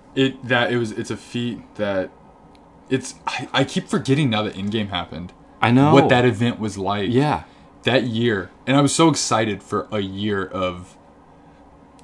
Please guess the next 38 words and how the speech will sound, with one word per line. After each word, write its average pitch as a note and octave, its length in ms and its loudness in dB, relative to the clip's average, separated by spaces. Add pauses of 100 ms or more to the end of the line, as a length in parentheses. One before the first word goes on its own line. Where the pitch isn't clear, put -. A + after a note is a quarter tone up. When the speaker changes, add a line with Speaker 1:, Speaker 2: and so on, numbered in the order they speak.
Speaker 1:
living B2+ 680 2
in A2 320 -6
that. E2 340 -12 (760)
Speaker 2:
I C#3 40 0
mean, C#3 260 6
even E3 320 6
though F3+ 60 4
you F3 220 4
know B2 420 4
it's A#2+ 240 -4
not G#2+ 520 0
gonna A#2+ 220 0
be, A#2+ 240 0
like, A2+ 280 0 (440)
an A#2+ 220 -2
utter, A2+ 220 2
like, A2 260 -2 (200)
not, C#3 440 4
everyone's D#3 320 4
not D#3+ 160 4
dead A2+ 200 0
forever. A2 460 -4 (180)
You C3 100 2
Speaker 1:
Yeah. B2 80 6
Speaker 2:
had C#3+ 180 0
to D3 60 6
live G#2+ 180 2
with C3 140 -2
them G#2+ 120 -2
being G2+ 140 -2
dead G#2+ 180 -4
for F2+ 140 -8
a F2 40 -8
year. G2 320 -4
You're - 100 -6
Speaker 1:
Yep. G#2+ 80 2
Speaker 2:
like, G#2 140 0 (380)
Speaker 1:
Exactly. F#2 720 -6